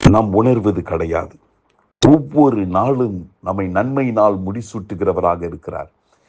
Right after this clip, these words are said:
இன்றைக்கு நாம் உயிரோடு இருப்பது கடவுளுடைய கிருபை. இன்றைக்கு, இன்றைக்கு நீங்கள் இந்த செய்தியை கேட்பது கூட கடவுளுடைய கிருபை. இன்றைக்கு நீங்கள் குடும்பத்தோடு இருப்பது கடவுளுடைய கிருபை. தங்க இடம் கொடுத்திருக்கிறார், போஷிக்க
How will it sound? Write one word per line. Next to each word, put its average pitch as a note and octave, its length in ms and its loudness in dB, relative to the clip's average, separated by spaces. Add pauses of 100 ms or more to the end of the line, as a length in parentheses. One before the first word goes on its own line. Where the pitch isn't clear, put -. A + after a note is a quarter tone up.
(180)
இன்றைக்கு F2+ 360 0
நாம் F2 220 -2
உயிரோடு A#2 460 2
இருப்பது A2+ 440 -4
கடவுளுடைய G#2 580 -2
கிருபை. F2 380 -10 (800)
இன்றைக்கு, C3+ 580 4
இன்றைக்கு C#3 480 0
நீங்கள் G#2 280 0
இந்த G2 180 0
செய்தியை G#2+ 520 0
கேட்பது C#3 460 2
கூட G2+ 240 2
கடவுளுடைய F2+ 600 -2
கிருபை. G2+ 380 -4 (960)
இன்றைக்கு C#3 520 0 (280)
நீங்கள் A#2+ 300 0
குடும்பத்தோடு C3+ 640 2
இருப்பது C3 420 0
கடவுளுடைய F2+ 600 -2
கிருபை. A2 360 -4 (720)
தங்க G#2 300 2
இடம் G#2 300 4
கொடுத்திருக்கிறார், G#2+ 800 0
போஷிக்க G#2 560 -2